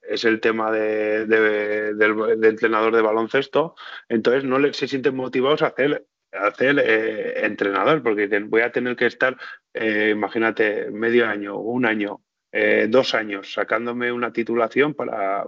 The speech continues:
para luego, eh, no poder revertir a nivel profesional, pues prefiero estudiar cualquier otra cosa".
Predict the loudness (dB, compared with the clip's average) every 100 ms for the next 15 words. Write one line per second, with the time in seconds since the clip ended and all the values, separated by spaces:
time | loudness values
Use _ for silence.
0 | -8 -6 -4 0 0 4 4 2 0 0
1 | 0 0 0 0 0 -2 0 2 2 2
2 | 0 -2 0 0 2 0 0 0 0 -4
3 | -4 -4 -2 -2 -2 -2 -2 -2 -2 0
4 | 0 2 0 0 -2 -2 -2 -2 -2 -4